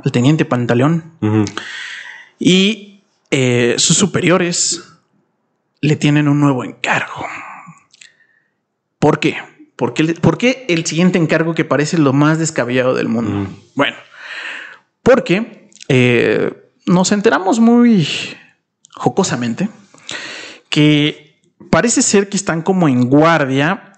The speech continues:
Speaker 1: en la frontera de la selva amazónica
Speaker 2: Ujú.
Speaker 1: de Perú.
Speaker 2: Ok.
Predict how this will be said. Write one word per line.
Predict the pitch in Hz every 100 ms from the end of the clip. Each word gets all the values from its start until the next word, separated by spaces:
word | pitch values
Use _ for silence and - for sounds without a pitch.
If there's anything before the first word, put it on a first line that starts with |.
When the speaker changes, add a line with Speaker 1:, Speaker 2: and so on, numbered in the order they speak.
| -
Speaker 1:
en | 139 135 131 131 131
la | 131 131 127 131 123 123
frontera | 123 - 135 135 135 - - 165 180 185 208 208 -
de | 143 131 127
la | 127 127
selva | - 156 156 156
amazónica | 123 - 156 147 135 143 139 139 135 135 123 104 110 110 - -
Speaker 2:
Ujú. | 123
Speaker 1:
de | 123
Perú. | 123 123 - - _ _ -
Speaker 2:
Ok. | 87